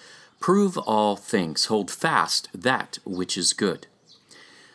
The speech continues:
We do not intend to be confrontational, but to compare what the Bible really says versus the traditions of men, which Jesus himself rebuked. Jesus said to the Pharisees,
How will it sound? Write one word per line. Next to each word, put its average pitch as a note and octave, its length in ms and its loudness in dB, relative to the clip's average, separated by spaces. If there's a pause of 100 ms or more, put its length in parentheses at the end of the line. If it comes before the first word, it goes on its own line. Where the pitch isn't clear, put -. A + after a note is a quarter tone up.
(140)
We C#3+ 80 4
do E3 140 2
not F3 200 4
intend C#3+ 500 4
to F#2+ 80 -6
be F#2+ 120 0
confrontational, F#2+ 960 -2
but A2 140 0
to - 100 -2
compare A2+ 640 0
what - 220 -4
the A2+ 80 0
Bible G#2 400 2
really A#2+ 340 0
says E2 480 0 (340)
versus F#3 440 2
the A2 160 -4
traditions A#2 720 0
of F#2 260 -4
men, F2 320 0
which G2+ 240 0
Jesus E3 400 2
himself G2 640 0
rebuked. B2+ 600 -2 (600)
Jesus E3 400 4
said C#3+ 280 4
to D#3 100 2
the D3 100 0
Pharisees, F#2 800 0